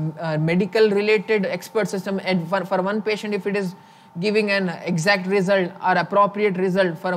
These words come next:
another patient it is not giving appropriate result. So if that inconsistency should not be there, okay, consistency should be there. So up to that, if you find that it is consistent,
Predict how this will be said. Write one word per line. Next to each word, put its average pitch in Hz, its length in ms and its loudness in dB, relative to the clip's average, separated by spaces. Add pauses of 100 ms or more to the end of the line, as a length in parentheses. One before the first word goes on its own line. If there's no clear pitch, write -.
(120)
another 196 340 -2
patient 202 320 -6
it 196 40 -4
is 196 160 -4
not 196 260 0
giving 202 240 -2
appropriate 196 500 -2
result. 185 340 -2 (440)
So 262 100 -2
if 233 180 2
that 220 180 2
inconsistency 262 1040 -2
should 240 200 -2
not 226 300 0
be 226 80 0
there, 214 260 4 (800)
okay, 254 300 -2 (400)
consistency 269 800 -2
should 208 260 -4
be 214 80 -2
there. 196 360 2 (420)
So 202 80 -6
up 185 240 -4
to 285 100 -2
that, 247 300 0 (100)
if - 400 -6
you 240 160 -4
find 262 380 -2
that 262 280 0
it 208 120 -2
is 196 140 -4
consistent, 208 800 -2